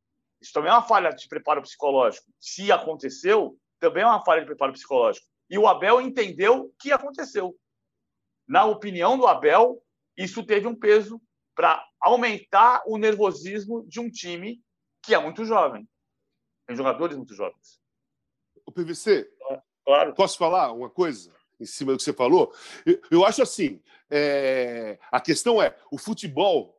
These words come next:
Speaker 2: verdadeiro é estádio lotado. A torcida cobrando, a torcida vaia, a torcida aplaude, a torcida, é... explode, ou ela sai nervosa,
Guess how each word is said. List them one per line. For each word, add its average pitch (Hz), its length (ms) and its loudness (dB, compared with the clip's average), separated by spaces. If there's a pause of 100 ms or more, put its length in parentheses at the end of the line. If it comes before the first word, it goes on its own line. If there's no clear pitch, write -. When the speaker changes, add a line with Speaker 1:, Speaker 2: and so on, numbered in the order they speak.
Speaker 2:
verdadeiro 135 680 2
é 147 100 -2
estádio 170 440 -2
lotado. 139 580 -4 (140)
A 120 80 -6
torcida 147 420 -8
cobrando, 160 560 -2
a - 60 -4
torcida 147 400 -2
vaia, 170 580 0 (160)
a 117 80 -16
torcida 135 320 -4
aplaude, 151 720 0 (300)
a 120 80 -14
torcida, 151 680 0 (240)
é... 120 640 -6 (140)
explode, 165 1000 -2 (240)
ou 147 180 2
ela 160 160 4
sai 160 540 -2 (180)
nervosa, 147 720 0